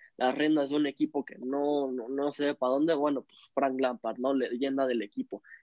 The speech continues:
Pero aún así, eh, Marina no lo quería. Entonces, le trajeron a sus jugadores. Es, es complicado porque,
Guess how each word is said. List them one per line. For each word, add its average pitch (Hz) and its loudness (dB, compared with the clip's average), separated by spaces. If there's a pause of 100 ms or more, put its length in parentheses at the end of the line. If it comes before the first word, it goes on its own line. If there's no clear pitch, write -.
(160)
Pero 147 4
aún 202 2
así, 190 -4 (180)
eh, 127 -2
Marina 139 0
no 147 -2
lo 139 -2
quería. - -4 (640)
Entonces, 151 0 (420)
le 143 0
trajeron 196 0
a 175 0
sus 127 -6
jugadores. 170 0 (880)
Es, 135 -2
es 151 2
complicado 131 -2
porque, 101 -6